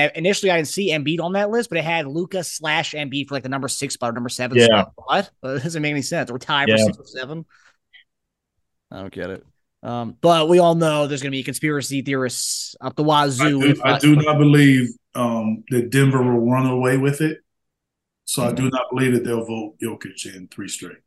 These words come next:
Speaker 3: I do not believe that they'll do that.
Speaker 1: Yeah.
Speaker 3: I think they could, because it's sort of like the Giannis thing, where it's like, people forget the year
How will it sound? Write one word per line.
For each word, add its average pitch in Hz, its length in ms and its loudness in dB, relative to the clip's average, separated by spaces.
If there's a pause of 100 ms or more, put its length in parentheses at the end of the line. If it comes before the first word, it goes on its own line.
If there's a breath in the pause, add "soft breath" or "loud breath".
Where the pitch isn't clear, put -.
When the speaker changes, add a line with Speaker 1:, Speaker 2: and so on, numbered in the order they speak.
Speaker 3:
I - 100 -10
do 104 120 -12
not 90 200 -12
believe 85 200 -16
that - 100 -20
they'll - 160 -20
do - 160 -20
that. - 1400 -20
Speaker 1:
Yeah. 69 140 -16
Speaker 3:
I - 260 -20
think 127 200 -6
they 117 80 -8
could, 117 200 -6
because 120 300 -4
it's 120 100 -2
sort 135 200 0
of 120 80 2
like 117 260 -2 (460)
the 113 160 -2
Giannis 135 440 2
thing, 95 400 -12
where 104 180 -8
it's 104 120 -6
like, 98 340 -10 (840)
people 131 200 0
forget 147 320 0
the 110 120 -12
year 143 340 4